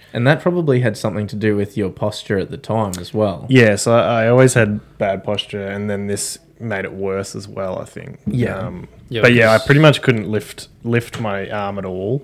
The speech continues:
Speaker 1: Yeah.
Speaker 2: Um, and back then I wasn't really as into gym,
Speaker 1: Yeah.
Speaker 2: and I didn't have goals like, like Dan, I guess, where I was like, "Yeah, I, I need to, I need to get back into gym." To,
Speaker 1: Mm.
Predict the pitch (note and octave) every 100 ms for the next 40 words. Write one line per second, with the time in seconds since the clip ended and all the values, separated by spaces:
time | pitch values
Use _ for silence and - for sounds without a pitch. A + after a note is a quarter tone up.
0 | - C3+ A2 - - _ - A2 G2+ F#2+
1 | G2 G2+ A#2+ A2+ A2 A#2 B2+ - A2 G#2+
2 | G#2+ G#2 G#2 G2+ G2+ - G2+ G2 F#2+ F2+
3 | _ - G2+ G2+ G#2+ B2+ C3 B2 C3+ C#3
4 | C3+ C3 - - A#2+ G#2+ G2+ G2+ G2+ G2
5 | - - _ _ _ A#2+ A#2 A#2+ G#2 G#2
6 | G#2+ A2 A2+ A2 A#2 A2+ A#2+ A2 - -
7 | - _ _ _ - G#2+ G2+ - - -
8 | _ _ _ _ - A#2 A2+ G#2+ G#2+ G#2+
9 | A2 G#2 - A2 G2 G2 F#2+ - _ _
10 | _ _ _ - G2+ F#2 F#2 F#2 F2+ -
11 | _ _ _ _ _ A2+ G2 G2 F#2 G2+
12 | F#2 F2+ F#2 F2+ G2+ F#2+ F#2 - G#2+ G2+
13 | G#2 G#2+ G#2+ G#2+ G#2+ A#2 A2 A2 B2 D#3
14 | D3 B2+ A2 G2